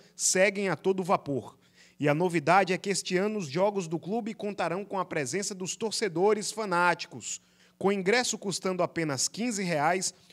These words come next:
os telespectadores poderão ter acesso aos jogos do Azulino mediante a apresentação do comprovante de vacinação,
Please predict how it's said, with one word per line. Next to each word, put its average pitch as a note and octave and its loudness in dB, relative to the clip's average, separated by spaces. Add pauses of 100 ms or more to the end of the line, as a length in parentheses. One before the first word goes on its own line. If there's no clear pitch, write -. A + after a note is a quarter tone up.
(120)
os C3+ -6
telespectadores F#3+ 0
poderão E3 -2
ter E3+ -2
acesso D3 -2
aos G3+ -2
jogos E3+ 2
do C#3+ 0
Azulino D3 -4 (300)
mediante F3+ 0
a F#3 4
apresentação F#3 -2
do F#3+ -6
comprovante D#3 -2
de C#3 -8
vacinação, G3+ -2